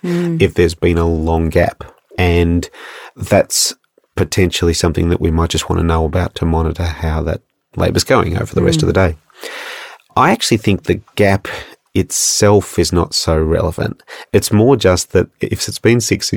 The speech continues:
Speaker 2: years since someone last had a baby, then by definition they're six years older.
Speaker 1: Yes, yeah.
Speaker 2: And it's probably more relevant that she's just,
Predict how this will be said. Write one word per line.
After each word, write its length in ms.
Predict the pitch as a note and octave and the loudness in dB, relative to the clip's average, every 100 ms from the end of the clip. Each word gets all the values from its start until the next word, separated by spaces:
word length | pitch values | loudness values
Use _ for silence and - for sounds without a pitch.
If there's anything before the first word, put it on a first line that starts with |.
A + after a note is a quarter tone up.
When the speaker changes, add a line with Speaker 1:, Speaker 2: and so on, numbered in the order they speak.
| - | -2
Speaker 2:
years 340 | F#2 F2+ E2 | 2 2 2
since 200 | - E2+ | 0 -2
someone 300 | - E2+ E2+ | 0 0 2
last 200 | E2+ E2+ - | 2 0 0
had 100 | E2+ | 0
a 40 | |
baby, 320 | E2 F2+ E2 | 2 2 2
then 200 | E2+ F2 | 2 2
by 140 | F2 F2 | 2 2
definition 560 | F#2 - F2+ F2 E2+ | 0 0 -2 -2 0
they're 120 | E2 | 0
six 280 | D#2+ E2 - | 2 -2 -2
years 160 | D#2+ D#2 | -2 0
older. 320 | E2+ G2 C3 _ - | 0 0 -2 _ -4
Speaker 1:
Yes, 540 | F#3+ F#3+ E3 D#3 - - - | 0 2 0 -4 -10 -12 -8
yeah. 240 | E3+ E3 D3+ - - | -4 -4 -6 -12 -4
Speaker 2:
And 440 | F#2 E2+ E2+ D#2+ - | 0 2 2 -2 -4
it's 140 | - | -6
probably 500 | - B2 B2 F#2+ F#2 | -2 0 2 2 2
more 300 | E2 F2 F2 | 4 4 4
relevant 480 | D#2+ G2+ G#2 - - _ _ | 4 4 2 -2 -12 _ _
that 120 | E2+ - | -4 0
she's 220 | F2+ - | -2 0
just, 260 | - - | -2 -4